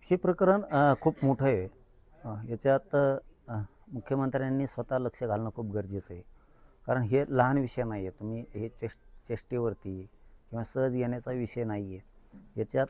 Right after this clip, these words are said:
हे ठरवून ही सामूहिक, अ, कट, अ, रचला गेलेला आहे घातपाताचा. अ, याविषयी गांभीर्याने जर घेतला तर ठीक आहे, कारण मराठे ना खूप चवताळलेले आहेत, परंतु आम्ही सगळ्यांना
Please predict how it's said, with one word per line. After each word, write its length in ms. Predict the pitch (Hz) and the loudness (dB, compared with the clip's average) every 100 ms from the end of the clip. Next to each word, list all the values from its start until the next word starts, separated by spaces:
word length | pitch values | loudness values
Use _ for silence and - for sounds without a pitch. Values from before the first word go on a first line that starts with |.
| - | -2
हे 120 | 110 | -6
ठरवून 440 | 175 135 135 156 95 - - _ _ _ _ - 135 | -4 2 4 4 0 -8 -20 _ _ _ _ -14 -10
ही 40 | |
सामूहिक, 640 | - 117 123 131 139 - | -4 0 2 2 2 0
अ, 160 | 127 113 - | -4 -4 -4
कट, 180 | 127 131 - - | 0 0 -2 0
अ, 160 | 110 | 0
रचला 280 | 110 - 120 | 0 -2 -2
गेलेला 280 | 107 104 98 | 0 -2 -2
आहे 60 | |
घातपाताचा. 560 | 92 87 - 90 90 104 - - - - _ | -4 -8 -12 -10 -12 -12 -20 -20 -20 -20 _
अ, 100 | 101 95 - | -14 -14 -4
याविषयी 800 | 110 131 143 147 - 156 160 - - - _ - - - - 113 | 2 2 2 -2 0 2 2 0 -10 -20 _ -20 -20 -18 -4 -2
गांभीर्याने 640 | 110 117 156 160 156 160 | 2 6 8 8 6 4
जर 160 | 160 185 | 4 6
घेतला 380 | 151 131 104 90 - - - - - - - - _ - _ - - | 6 6 -2 -2 -16 -20 -20 -20 -20 -20 -20 -20 _ -20 _ -20 6
तर 140 | 196 226 | 8 8
ठीक 280 | - 151 - | 10 6 6
आहे, 100 | 85 - - - - - - - | -10 -12 -20 -20 -20 -20 -6 2
कारण 220 | 147 165 | 4 4
मराठे 460 | 120 135 156 160 | 4 6 6 4
ना 180 | 175 117 175 - | 2 2 0 -10
खूप 220 | - 180 - | -2 0 4
चवताळलेले 480 | 139 131 123 113 87 | 4 8 6 6 2
आहेत, 140 | - - - - _ - - | -8 -20 -20 -20 _ -14 0
परंतु 360 | 135 127 160 | 2 2 0
आम्ही 300 | - 120 131 | 0 -2 -2
सगळ्यांना 520 | - 120 127 131 139 | -2 0 2 0 -2